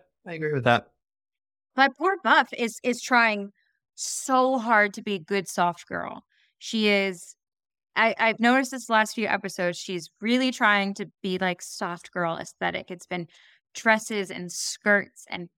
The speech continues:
Speaker 2: pinks
Speaker 1: I
Speaker 2: and
Speaker 1: noticed that
Speaker 2: purples.
Speaker 1: too, yeah.
Speaker 2: This
Speaker 1: Yeah.
Speaker 2: one, yeah, she's in that pretty pink, like, it's even got some ruffles on it. Her hair is clipped back with a butterfly clip. She's got these shiny pink shoes. It's a super cute outfit.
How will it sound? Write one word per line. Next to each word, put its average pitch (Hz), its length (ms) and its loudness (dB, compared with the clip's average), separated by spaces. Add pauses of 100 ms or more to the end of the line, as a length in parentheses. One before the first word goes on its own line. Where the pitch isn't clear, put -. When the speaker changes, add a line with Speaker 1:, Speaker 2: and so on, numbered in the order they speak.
(100)
Speaker 2:
pinks - 480 -8
Speaker 1:
I 113 40 -4
Speaker 2:
and 104 60 0
Speaker 1:
noticed 104 280 0
that 226 100 0
Speaker 2:
purples. 214 280 2
Speaker 1:
too, 104 140 -4
yeah. 98 340 0
Speaker 2:
This 240 220 -2
Speaker 1:
Yeah. 226 300 4
Speaker 2:
one, 220 180 -4 (680)
yeah, 277 300 6
she's 226 200 -6
in 240 80 2
that 226 200 2
pretty 233 360 -2
pink, 226 340 -6 (300)
like, 196 180 -4
it's - 140 -12
even 196 220 -6
got 190 180 2
some 165 220 -12
ruffles 240 400 0
on 233 220 2
it. 220 120 -8 (280)
Her 180 120 -2
hair 202 320 2
is 214 120 -4
clipped 214 320 -4
back 196 240 0
with 185 120 -8
a 165 80 -6
butterfly 214 720 2
clip. 208 440 0
She's - 120 -14
got 170 160 -10
these - 160 -16
shiny 202 400 -6
pink 190 360 -12
shoes. 240 480 -2
It's 202 140 -4
a 190 60 0
super 320 560 0
cute 180 280 -4
outfit. 170 480 -2